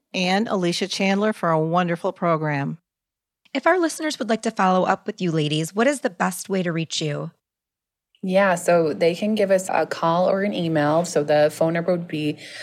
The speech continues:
Speaker 3: five one seven, three four six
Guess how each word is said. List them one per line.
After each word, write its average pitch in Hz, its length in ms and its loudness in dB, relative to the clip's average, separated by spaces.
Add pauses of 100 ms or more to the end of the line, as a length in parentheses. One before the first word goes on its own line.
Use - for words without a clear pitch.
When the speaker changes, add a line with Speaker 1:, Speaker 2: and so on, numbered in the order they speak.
(160)
Speaker 3:
five 160 420 2
one 208 260 0
seven, 147 560 -4 (840)
three 175 260 0
four 196 320 2
six - 680 -2